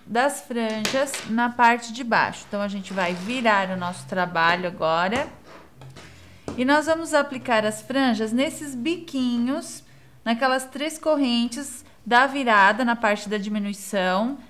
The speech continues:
na virada de cada tira. Aqui nós já temos uns fiozinhos que eram do arremate das tiras do outro lado que nós fizemos a união.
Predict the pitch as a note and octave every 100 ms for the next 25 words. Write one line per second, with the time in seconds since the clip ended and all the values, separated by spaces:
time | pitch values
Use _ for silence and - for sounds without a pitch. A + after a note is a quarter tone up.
0 | - G#3+ A3+ A#3 A3+ A#3+ A3 - B3 A#3+
1 | D4+ - - E3+ D3 F3+ - F#4 F4+ E4+
2 | E4+ D4+ C#4+ B3+ B3 - G#3 G#3 C4 A3+
3 | F#3 - A3 G#3 G#3 A3 A3 - - -
4 | - G3+ G#3+ G3 G3+ G3 F#3+ G3 F#3+ -
5 | A#3 A3 F#3+ F3 F#3 F#3+ F#3+ F#3+ F3 F3+
6 | - F#3 F#3 F#3 F#3 F3+ F3+ E3+ F3+ A#3+
7 | A3